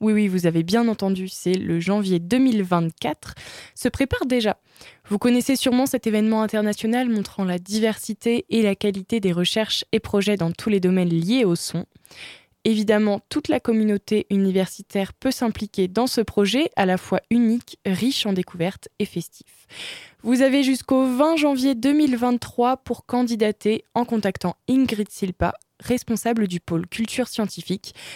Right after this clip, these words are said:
via votre adresse mail universitaire. C'est tout pour les actualités du campus cette semaine. Lundi prochain, on en refera un point dans cette chronique Actu du campus. Je rappelle que vous avez la possibilité de gagner une place de concert pour aller voir Kikessa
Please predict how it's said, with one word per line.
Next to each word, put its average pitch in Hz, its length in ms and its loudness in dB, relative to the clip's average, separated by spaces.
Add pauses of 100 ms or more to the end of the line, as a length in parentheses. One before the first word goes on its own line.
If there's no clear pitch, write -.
(140)
via 196 240 2
votre 196 300 0
adresse 170 320 -2
mail 254 340 2
universitaire. 226 840 -4 (520)
C'est - 240 0
tout 311 140 2
pour 294 160 0
les 285 140 4
actualités 285 800 0
du 247 200 -2
campus 220 420 -4
cette - 200 -4
semaine. 190 580 0
Lundi 254 400 2
prochain, 208 460 -2 (120)
on 269 140 0
en 254 80 2
refera 226 600 -2
un 185 100 0
point - 360 -4 (280)
dans 185 120 0
cette 190 180 -4
chronique - 480 -4 (100)
Actu - 320 -4
du 247 140 -2
campus. - 580 -10 (540)
Je 247 180 2
rappelle 294 600 2
que - 120 -2
vous 226 220 0
avez 220 200 2
la 226 140 2
possibilité 269 1120 -2
de 240 160 0
gagner 247 380 2
une 196 220 2
place 320 340 2
de 226 100 0
concert 247 540 -4
pour 214 220 -2
aller 208 120 2
voir 202 320 -2
Kikessa - 640 -4